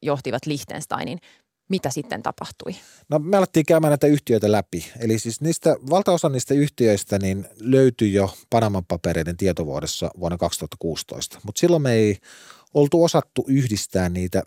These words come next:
Speaker 2: venäläisiin toimijoihin. Eli vaan, vaan nähtiin, että oho, täällä perustetaan paljon yhtiöitä ja jotain mielenkiintoista tapahtuu, mutta ei oikein pystytty kontekstaamaan, mitä tässä tapahtuu. Alettiin käymään näitä yhtiöitä läpi ja sit huomattiin, että aha,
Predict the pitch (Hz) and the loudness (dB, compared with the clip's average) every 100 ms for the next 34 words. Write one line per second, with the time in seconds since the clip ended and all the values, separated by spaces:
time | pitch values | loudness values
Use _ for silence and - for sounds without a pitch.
0 | 104 117 107 82 73 73 73 73 71 60 | 0 0 2 0 -2 -6 -8 -8 -8 -8
1 | 65 60 78 92 - 104 98 117 147 165 | -10 -10 -10 -12 -12 -6 -2 2 2 0
2 | - - - 139 139 120 - _ - - | -6 -18 -6 -2 -2 -4 -16 _ -20 -2
3 | 156 151 156 139 - 131 127 131 - 139 | 0 2 2 2 2 0 2 0 0 2
4 | 123 - - - - 117 117 117 117 117 | 2 2 -2 -2 -4 -4 -2 0 -2 -2
5 | 123 104 110 107 104 - - - - _ | -2 0 2 2 2 -4 -20 -20 -20 _
6 | - 123 123 123 117 107 101 - 110 113 | -4 0 2 2 0 0 -4 -4 0 0
7 | - 107 101 98 - 104 113 120 - 156 | 0 -2 -2 -4 -10 0 2 2 -2 -4
8 | 151 214 180 - - - 131 110 110 - | -2 -2 -2 -4 -8 0 2 2 -2 -4
9 | 90 90 127 139 - - 92 - - - | -6 -4 -2 -2 -2 -8 -8 -8 -8 -14
10 | - - - - - _ 185 185 135 139 | -20 -20 -20 -20 -20 _ 0 2 0 4
11 | 175 180 117 87 113 160 123 110 156 - | 2 2 0 0 -2 0 0 2 0 2
12 | 156 127 143 - 165 139 - - 123 - | -2 -2 -8 0 0 0 -2 -2 -2 0
13 | 139 143 | 0 0